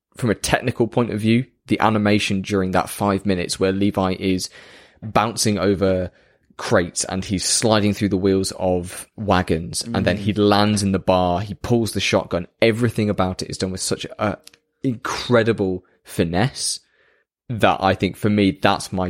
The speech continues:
Speaker 1: top fight of the entire series.
Speaker 2: Okay.
Speaker 1: And no Titans are involved at all. <laughs>
Speaker 2: Yeah, no, that's fair. I get why you like that. I, I don't have that same,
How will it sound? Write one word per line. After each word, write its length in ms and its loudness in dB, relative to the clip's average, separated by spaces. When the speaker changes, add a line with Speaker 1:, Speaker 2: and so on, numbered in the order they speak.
Speaker 1:
top 320 -10
fight 340 -6
of 160 -6
the 100 -4
entire 340 -6
series. 340 -4
Speaker 2:
Okay. 300 -2
Speaker 1:
And 200 2
no 160 4
Titans 460 -2
are 80 0
involved 340 0
at 160 -6
all. 280 2
<laughs> 60 -14
Speaker 2:
Yeah, 180 4
no, 120 2
that's 220 2
fair. 300 2
I 80 2
get 220 4
why 120 6
you 120 2
like 240 2
that. 160 4
I, 160 2
I 100 2
don't 240 0
have 160 -4
that 180 -2
same, 420 -2